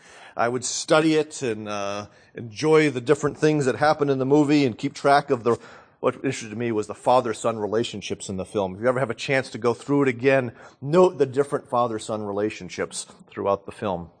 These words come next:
It's fascinating stuff. But then I read a, a biography on William Wallace, and I got disappointed in the film. <laughs> Because as what often happens with a biopic, it doesn't match up with actual history.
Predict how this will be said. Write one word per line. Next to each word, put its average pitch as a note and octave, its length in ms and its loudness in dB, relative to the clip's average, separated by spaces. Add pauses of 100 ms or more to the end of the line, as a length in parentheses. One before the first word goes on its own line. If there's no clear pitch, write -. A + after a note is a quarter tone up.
(120)
It's - 140 -14
fascinating G2+ 540 -2
stuff. - 420 -2 (400)
But C#3+ 140 -2
then A3+ 240 4
I F#3+ 140 6
read E3+ 280 4
a, C#3+ 320 2
a C3 60 0
biography C3+ 680 2
on G2 220 -2
William G2+ 240 -4
Wallace, G2+ 540 -2 (1300)
and B2+ 120 -2
I B2+ 40 2
got A#2+ 140 0
disappointed A2+ 480 -4
in F#2 80 -10
the E2+ 80 -12
film. F#2 300 -6 (400)
<laughs> C#3+ 100 -4 (1200)
Because E3+ 400 4
as G#3 160 4
what F3 240 2
often A3 340 2
happens F3 500 0
with D#3 160 2
a D#3 60 2
biopic, B2 1000 2 (300)
it C#3+ 140 0
doesn't C#3+ 280 2
match A#2+ 320 -2
up G#2 220 -2
with G#2+ 160 -8
actual G2+ 380 -2
history. A2 580 -4